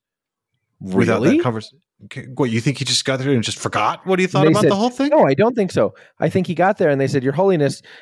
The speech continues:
Speaker 2: it's time for you to go to Cologne and we have the big mass.'" And he said, <laughs> "Okay, <laughs> okay, um, I'll do the big mass." Because what, what, what is one thing that defined the Benedict papacy? Among many things, what, many of which are good, a profound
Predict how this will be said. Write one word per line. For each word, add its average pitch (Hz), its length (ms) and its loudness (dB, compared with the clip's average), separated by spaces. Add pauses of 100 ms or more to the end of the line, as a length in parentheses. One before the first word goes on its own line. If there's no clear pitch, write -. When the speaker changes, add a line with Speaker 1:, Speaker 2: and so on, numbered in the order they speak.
Speaker 2:
it's 131 120 -6
time 175 180 0
for 170 80 0
you 156 80 4
to 147 80 2
go 139 140 4
to 139 80 2
Cologne 175 280 2
and 147 60 2
we 135 60 2
have 135 120 0
the 135 80 0
big 131 140 0
mass.'" 147 260 0
And 127 100 -4
he 131 80 0
said, - 200 0 (580)
<laughs> - 400 -16
"Okay, 196 400 0 (680)
<laughs> - 720 -6
okay, 202 360 0 (280)
um, - 320 -4
I'll 147 140 0
do 175 120 -2
the 170 80 -4
big 170 140 0
mass." 143 320 0 (560)
Because 151 340 0
what, 156 360 0
what, 156 360 0
what 160 160 2
is 170 180 2
one 143 200 -2
thing 147 140 -2
that 123 140 0
defined 120 320 -2
the 104 60 0
Benedict 107 340 -2
papacy? - 480 -4 (1200)
Among 131 300 -2
many 156 240 0
things, 113 240 -4
what, 117 220 0
many 127 160 0
of 110 60 -2
which 110 120 -2
are 107 80 0
good, 95 220 0 (600)
a 214 80 0
profound 151 1000 -2